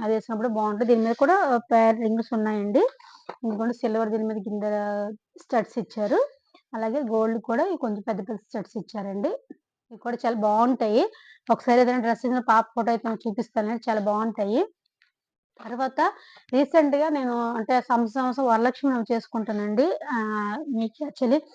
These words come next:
వీడియో ఇప్పుడు పెట్టింది కాబట్టి మీకు తెలీదు. నేను సంవత్సరం సంవత్సరం వరలక్ష్మి నోము చేసుకుంటాను. తల్లికి అది కొంచెం, ఆ, ఆ అమ్మ మెడలో వేసి, లక్ష్మీ అమ్మవారి మెడలో వేసినంత కాసుల పేరు కొంచెం నల్లగా అయిపోయినేసి మారుద్దామని మీషోలో కాసుల పేరు పెట్టుకున్నానండి. ఇదిగోండి, ఇదైతే అలాగే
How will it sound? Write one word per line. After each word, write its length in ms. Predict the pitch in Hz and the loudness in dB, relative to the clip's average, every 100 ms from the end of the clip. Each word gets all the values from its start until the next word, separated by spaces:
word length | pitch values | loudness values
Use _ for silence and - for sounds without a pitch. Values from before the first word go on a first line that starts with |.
| - - - | -20 -14 2
వీడియో 200 | 240 262 | 4 6
ఇప్పుడు 140 | 247 220 | 4 0
పెట్టింది 300 | 233 269 254 | -2 0 0
కాబట్టి 220 | 240 247 | 2 2
మీకు 140 | 240 - | -2 -2
తెలీదు. 280 | 208 214 233 | -2 0 2
నేను 180 | 294 233 | 2 2
సంవత్సరం 240 | 220 226 | 0 -2
సంవత్సరం 280 | 233 233 233 | -2 0 2
వరలక్ష్మి 360 | 214 220 - 233 | 4 0 0 0
నోము 120 | 214 | 0
చేసుకుంటాను. 560 | 202 - 202 196 202 339 494 _ - - - | -4 -4 -4 0 4 4 4 _ -16 -14 2
తల్లికి 340 | 240 240 269 277 | 4 6 6 6
అది 240 | 226 220 | 6 4
కొంచెం, 300 | 240 214 240 226 226 254 233 | 2 2 0 0 0 0 2
ఆ, 20 | 220 220 220 220 302 233 | 4 4 0 -4 -8 -4
ఆ 300 | 220 214 208 | -4 -2 -2
అమ్మ 160 | 220 | 2
మెడలో 320 | 254 247 233 233 | 2 2 0 0
వేసి, 280 | 220 - | -2 -2
లక్ష్మీ 340 | 220 214 - 262 | -2 -2 0 0
అమ్మవారి 300 | 240 226 220 | 2 0 0
మెడలో 260 | 208 208 | -4 -4
వేసినంత 400 | 214 208 208 208 | -4 -4 -4 -4
కాసుల 400 | 202 220 220 262 | -6 -4 -4 -2
పేరు 240 | 240 233 254 | -4 -4 -4
కొంచెం 240 | 247 - 220 | -4 -6 -8
నల్లగా 260 | 202 233 | -2 0
అయిపోయినేసి 500 | 233 214 214 208 185 | 0 -2 -6 -8 -2
మారుద్దామని 680 | 294 214 214 196 220 214 262 480 - - _ 240 | 0 0 -2 -4 -4 0 2 2 -2 -20 _ 2
మీషోలో 380 | 247 - 254 | 2 4 4
కాసుల 340 | 247 226 226 247 | 6 4 4 0
పేరు 180 | 247 214 | 0 -2
పెట్టుకున్నానండి. 680 | 185 - 214 208 202 220 | -6 -8 -4 -2 -2 0
ఇదిగోండి, 500 | 359 220 208 208 269 508 _ _ _ _ _ _ _ _ - 359 | 0 -2 -2 0 0 0 _ _ _ _ _ _ _ _ -8 2
ఇదైతే 340 | 254 226 254 349 | 4 4 4 6
అలాగే 480 | 302 220 233 294 | 6 6 4 4